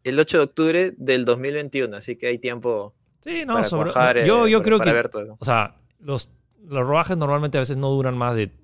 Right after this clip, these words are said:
Speaker 2: dos, dos, tres meses, o sea, por temas de,
Speaker 1: Claro,
Speaker 2: de
Speaker 1: i-,
Speaker 2: presupuesto
Speaker 1: igual
Speaker 2: y
Speaker 1: está el
Speaker 2: tiempo.
Speaker 1: tema de la pandemia y todo
Speaker 2: Si,
Speaker 1: eso.
Speaker 2: si es que no hay retrasos por temas de la pandemia, yo creo que están bien on track, o sea, simplemente y ya, o
Speaker 1: Ajá.
Speaker 2: sea, una vez que fi-,
Speaker 1: Sí, sí, sí.
Speaker 2: terminan de filmar dos, tres meses y luego les quedan ocho meses de edición y,
Speaker 1: De
Speaker 2: y
Speaker 1: post.
Speaker 2: postpro-, y postproducción.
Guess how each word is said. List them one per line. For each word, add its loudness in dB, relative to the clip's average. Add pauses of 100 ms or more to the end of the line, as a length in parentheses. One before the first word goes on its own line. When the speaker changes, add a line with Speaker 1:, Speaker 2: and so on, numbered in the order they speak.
Speaker 2:
dos, -6
dos, -6
tres -8
meses, -6
o -10
sea, -10
por -10
temas -8
de, -6
Speaker 1:
Claro, 0
Speaker 2:
de -2
Speaker 1:
i-, -8
Speaker 2:
presupuesto 0
Speaker 1:
igual 4
Speaker 2:
y 0
Speaker 1:
está 0
el 2
Speaker 2:
tiempo. 0
Speaker 1:
tema -4
de -2
la -2
pandemia -2
y -10
todo 0
Speaker 2:
Si, 4
Speaker 1:
eso. -4
Speaker 2:
si 2
es -2
que 0
no 0
hay 4
retrasos 0
por -6
temas -2
de -2
la -2
pandemia, -2
yo -2
creo -2
que -4
están -6
bien -2
on -2
track, -2
o -4
sea, -10
simplemente -8
y -10
ya, 0
o 0
Speaker 1:
Ajá. -4
Speaker 2:
sea, 2
una 2
vez 2
que -2
fi-, -4
Speaker 1:
Sí, -6
sí, -6
sí. -4
Speaker 2:
terminan -2
de 0
filmar 0
dos, -6
tres -4
meses -6
y -6
luego 0
les -2
quedan -4
ocho -4
meses -2
de 0
edición -2
y, -8
Speaker 1:
De -4
Speaker 2:
y -16
Speaker 1:
post. -2
Speaker 2:
postpro-, -6
y -6
postproducción. -6